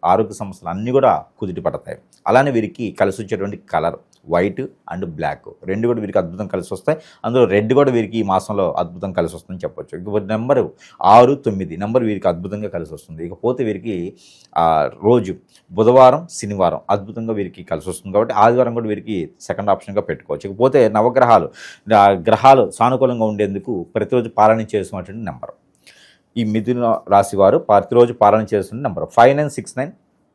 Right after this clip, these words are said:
టూ ఫైవ్ నైన్, ఫైవ్ నైన్ సిక్స్ నైన్ టూ ఫైవ్ నైన్. ఈ నెంబర్ని పాలన చేసుకున్నట్టయితే కనుక వన్ నైంటీ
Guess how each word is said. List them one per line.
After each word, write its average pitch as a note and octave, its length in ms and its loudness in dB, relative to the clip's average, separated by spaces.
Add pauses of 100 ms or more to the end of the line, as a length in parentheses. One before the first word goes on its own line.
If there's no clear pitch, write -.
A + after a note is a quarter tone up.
(140)
టూ C#3 80 0
ఫైవ్ A2 220 2
నైన్, E2 160 -10 (180)
ఫైవ్ A#2 160 2
నైన్ C3+ 120 -4
సిక్స్ - 240 -16
నైన్ C#3+ 140 -10 (180)
టూ B2+ 80 2
ఫైవ్ F2+ 240 -2
నైన్. D#2+ 140 -10
ఈ A2 80 -2
నెంబర్ని B2+ 380 2
పాలన A2 460 2
చేసుకున్నట్టయితే F#2 520 -6
కనుక F#2+ 180 -6 (140)
వన్ A2+ 160 2
నైంటీ F#2+ 320 -6